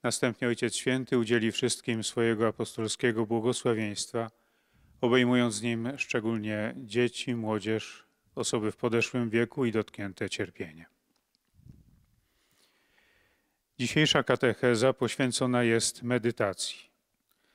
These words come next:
Dla chrześcijanina medytować, to znaczy stanąć przed wielką kartą objawienia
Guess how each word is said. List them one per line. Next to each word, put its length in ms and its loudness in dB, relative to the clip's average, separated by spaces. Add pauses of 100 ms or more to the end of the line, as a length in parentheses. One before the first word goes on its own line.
(380)
Dla 200 4
chrześcijanina 840 0
medytować, 880 0 (180)
to 120 -2
znaczy 500 -2
stanąć 600 0
przed 220 -2
wielką 440 2
kartą 480 0
objawienia 680 -4